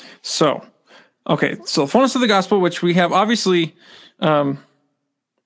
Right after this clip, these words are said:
let me bring this down. So the fullness of the gospel, repentance, baptism,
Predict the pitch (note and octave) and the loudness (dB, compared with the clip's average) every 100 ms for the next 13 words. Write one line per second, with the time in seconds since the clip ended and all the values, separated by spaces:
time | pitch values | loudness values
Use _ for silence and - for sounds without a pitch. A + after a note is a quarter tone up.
0 | - - - - - - - - - F#3 | -10 -8 -8 -12 -16 -18 -16 -14 -8 -6
1 | G3+ - _ _ _ _ _ - - - | -6 -10 _ _ _ _ _ -20 -20 -20
2 | - - - _ - - E3 D#3 - G3+ | -20 -20 -20 _ -12 -4 -2 -2 0 2
3 | A3 G#3+ G#3 F#3+ E3 D#3+ - D#3+ D#3+ D#3 | 2 0 0 2 2 0 -2 0 0 -2
4 | - _ _ _ - D3+ D3 C#3+ - F3 | -8 _ _ _ -6 -2 0 -2 0 0
5 | F3 F3+ E3 D#3+ D#3+ D3 - - - - | 0 0 0 2 0 -2 -4 -6 -8 -12
6 | - _ _ _ _ _ - - _ - | -20 _ _ _ _ _ -20 -20 _ -8
7 | - D#3 C#3+ - D#3+ C#3+ D3+ D3 D3 C#3+ | 0 0 0 0 0 2 0 2 0 -4